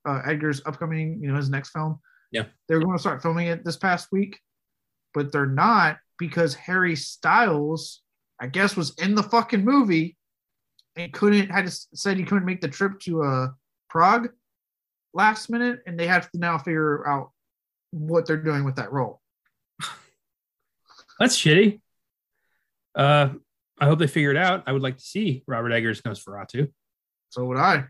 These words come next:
Speaker 1: Yeah, I would like to see his Northman. This, ooh, it's coming up.
Speaker 2: Yeah.
Speaker 1: Coming up real quick. God, I can't wait. Um, but yeah, yeah. Um, apparently Harry Styles was in Nosferatu and I guess isn't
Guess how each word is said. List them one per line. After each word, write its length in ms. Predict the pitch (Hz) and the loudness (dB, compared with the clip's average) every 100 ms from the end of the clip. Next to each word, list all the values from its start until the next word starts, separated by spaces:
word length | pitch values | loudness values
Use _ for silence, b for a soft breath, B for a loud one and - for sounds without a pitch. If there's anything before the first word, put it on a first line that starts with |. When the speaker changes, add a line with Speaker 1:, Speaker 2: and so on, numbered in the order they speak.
| _ | _
Speaker 1:
Yeah, 140 | 147 139 | -8 -6
I 40 | |
would 120 | 151 | -4
like 140 | 143 143 | -2 -4
to 60 | |
see 120 | 143 151 | -4 -4
his 140 | 123 | -4
Northman. 520 | 127 156 - 117 120 - | -4 -6 -4 -8 -8 -8
This, 420 | 143 135 - - _ _ _ _ _ _ _ - | -4 -4 -4 -16 _ _ _ _ _ _ _ -14
ooh, 200 | 156 160 | -10 -8
it's 100 | 117 | -8
coming 240 | - 135 131 | -8 -6 -6
up. 220 | 143 - _ _ - | -8 -12 _ _ -14
Speaker 2:
Yeah. 100 | 101 | -6
Speaker 1:
Coming 160 | 120 | -6
up 100 | 120 - | -6 -12
real 160 | 120 143 | -10 -10
quick. 300 | 139 113 - | -10 -12 -10
God, 160 | 123 | -8
I 40 | 120 | -8
can't 200 | 123 123 | -10 -10
wait. 180 | 127 - b b b | -10 -12 b b b
Um, 360 | - 165 151 135 _ _ _ _ _ _ _ - | -2 -2 -2 -6 _ _ _ _ _ _ _ 2
but 60 | 202 | 4
yeah, 220 | 226 - - | 4 0 -2
yeah. 300 | 190 180 139 - - | 0 0 -2 -8 -10
Um, 200 | 156 151 | -8 -6
apparently 300 | 170 175 170 | -4 -2 -2
Harry 140 | 165 | -2
Styles 500 | 151 165 165 165 160 | 0 0 2 2 -2
was 220 | 156 135 | -6 -6
in 260 | 170 160 156 135 - _ _ _ - | -6 -4 -6 -8 -16 _ _ _ -14
Nosferatu 920 | 156 160 165 156 156 160 - 156 151 | -4 -4 -2 -2 0 0 -4 -4 -4
and 120 | 143 | -2
I 80 | 139 | -4
guess 220 | 151 143 | -6 -4
isn't 300 | 160 175 185 | -6 -6 -8